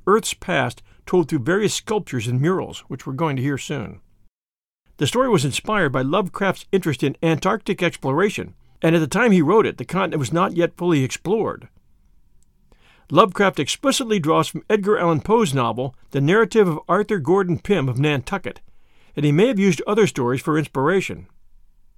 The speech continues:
Many story elements, such as the formless Shoggoth, recur in other Lovecraft works to follow.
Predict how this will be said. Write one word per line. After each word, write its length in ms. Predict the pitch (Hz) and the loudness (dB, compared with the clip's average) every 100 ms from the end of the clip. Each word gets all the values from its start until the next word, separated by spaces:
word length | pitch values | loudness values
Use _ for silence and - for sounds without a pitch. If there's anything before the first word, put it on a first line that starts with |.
| _ _ _ _ | _ _ _ _
Many 220 | 131 170 240 | 0 2 2
story 380 | - 233 226 | 0 2 2
elements, 480 | 190 190 117 104 - _ | 0 -2 -2 -8 -16 _
such 260 | - 190 160 | -2 0 0
as 80 | |
the 80 | 127 | -2
formless 540 | - 180 214 208 190 - - | -4 -2 0 0 -2 -8 -18
Shoggoth, 640 | - - 196 165 104 95 - - _ | -10 0 2 2 -2 -6 -14 -20 _
recur 320 | 143 131 202 | -6 0 2
in 80 | 185 | 2
other 240 | 196 226 147 | 2 2 2
Lovecraft 540 | 139 139 160 135 - | 2 0 0 -2 0
works 240 | 156 156 | -4 -4
to 80 | - | -8
follow. 500 | - 165 139 80 - | -4 -2 -2 -6 -12